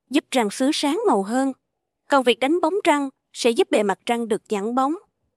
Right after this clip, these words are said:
từ đó ngăn ngừa mảng bám và răng bị đổi màu, ố vàng. Với trường hợp như răng sứ đã bị ố vàng nghiêm trọng và bạn mong muốn sở hữu hàm răng trắng sáng như trước đây, thì phương pháp làm trắng răng sứ tốt nhất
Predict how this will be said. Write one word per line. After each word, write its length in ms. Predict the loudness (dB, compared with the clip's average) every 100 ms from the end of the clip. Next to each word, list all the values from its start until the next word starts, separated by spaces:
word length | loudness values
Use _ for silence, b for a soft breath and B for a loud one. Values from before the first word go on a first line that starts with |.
| _
từ 160 | 0 2
đó 240 | 2 2 2
ngăn 200 | 2 2
ngừa 180 | 2 2
mảng 260 | 0 -2 -2
bám 260 | -2 -2 -8 _
và 120 | -4 -2
răng 200 | -2 0
bị 120 | 0
đổi 240 | 0 -2
màu, 320 | 0 0 0 -4 -4
ố 160 | -2 0
vàng. 280 | -2 -2 -4 -16 _ -4
Với 100 | -4
trường 200 | -2 -6
hợp 200 | -4 -6 -2
như 200 | 0 2
răng 180 | 0 -2
sứ 380 | -2 -2 -2 -6 _ _ -4
đã 120 | -2
bị 160 | 0 0
ố 220 | 2 2 2
vàng 260 | 0 0
nghiêm 160 | -2 0
trọng 320 | 0 0 -2 _ _ _ _ _ _
và 120 | 0
bạn 260 | 2 2 2
mong 180 | 0 2
muốn 180 | 0 0
sở 160 | -2 -2
hữu 200 | 0 0
hàm 200 | -2 0
răng 260 | 2 2 -2 _ _ _ _ _ _
trắng 180 | -2 0 0
sáng 280 | 0 0 2
như 80 | 0
trước 220 | 0 0
đây, 260 | 2 2 0 _ _ _ _
thì 120 | -4
phương 200 | 0 -2
pháp 220 | 0 -2 0
làm 180 | -2
trắng 200 | 0 -2 2
răng 160 | 0 2
sứ 260 | 0 0 2
tốt 180 | 0 2
nhất 180 | 0